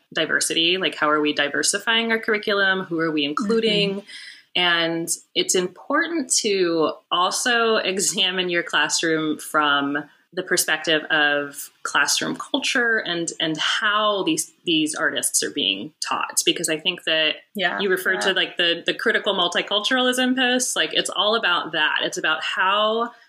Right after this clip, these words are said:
Speaker 1: in traditional kind of, you know,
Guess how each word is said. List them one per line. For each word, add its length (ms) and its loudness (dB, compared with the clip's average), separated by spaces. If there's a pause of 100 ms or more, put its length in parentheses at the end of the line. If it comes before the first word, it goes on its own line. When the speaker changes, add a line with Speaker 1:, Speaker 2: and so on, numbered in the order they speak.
Speaker 1:
in 180 0
traditional 1160 0
kind 140 0
of, 180 -6 (400)
you 100 -2
know, 460 0